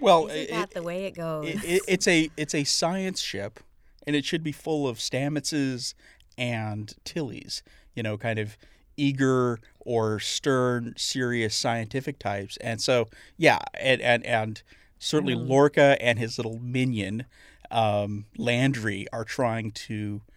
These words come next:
Speaker 1: uh, infect,
Speaker 3: Weaponize.
Speaker 1: infect the ship for
Speaker 3: Yeah.
Speaker 1: war. Um,
Speaker 3: Weaponize the
Speaker 1: and
Speaker 3: science.
Speaker 1: Yeah, and, and so
Speaker 2: Yeah,
Speaker 1: I think
Speaker 2: and,
Speaker 1: they were,
Speaker 2: uh,
Speaker 1: I think they were overt about that. Like, I think he was given command of it
Speaker 2: Yeah.
Speaker 1: because he was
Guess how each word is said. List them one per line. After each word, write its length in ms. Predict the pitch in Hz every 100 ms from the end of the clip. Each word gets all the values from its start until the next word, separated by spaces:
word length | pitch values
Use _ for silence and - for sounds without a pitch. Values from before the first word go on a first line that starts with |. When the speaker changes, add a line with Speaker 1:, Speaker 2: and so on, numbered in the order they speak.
| _ _ _ _ _ _
Speaker 1:
uh, 380 | 117 107 101 101
infect, 600 | - 117 165 139 131 147
Speaker 3:
Weaponize. 300 | 147 151 -
Speaker 1:
infect 500 | 139 127 - 143 -
the 80 | 131
ship 380 | - - 113 104
for 260 | - 123 110
Speaker 3:
Yeah. 160 | 101 170
Speaker 1:
war. 400 | 147 107 110 - _ - - - _
Um, 640 | 123 110 101 101 101 104 107 -
Speaker 3:
Weaponize 420 | 175 185 196 110 107
the 40 | 107
Speaker 1:
and 40 |
Speaker 3:
science. 640 | 104 175 190 190 - - - - - - -
Speaker 1:
Yeah, 160 | 156 -
and, 140 | 139
and 140 | 165 -
so 360 | 190 165 143 -
Speaker 2:
Yeah, 380 | 185 208 202 131 -
Speaker 1:
I 100 | 151
think 180 | 196 190
Speaker 2:
and, 100 | 175
Speaker 1:
they 60 |
were, 140 | 175 175
Speaker 2:
uh, 60 | 165
Speaker 1:
I 140 | 185
think 140 | 330
they 80 | 294
were 220 | 226 208 180
overt 360 | 156 165 214
about 240 | 170 110 107
that. 140 | 110
Like, 160 | 110 117
I 80 | 123
think 160 | 139
he 100 | 160
was 180 | 143 131
given 300 | 127 127 127
command 340 | 123 120 120 113
of 80 |
it 200 | 113 110 - - - -
Speaker 2:
Yeah. 180 | 175 151
Speaker 1:
because 400 | 151 151 139 -
he 160 | 127
was 420 | 113 113 110 107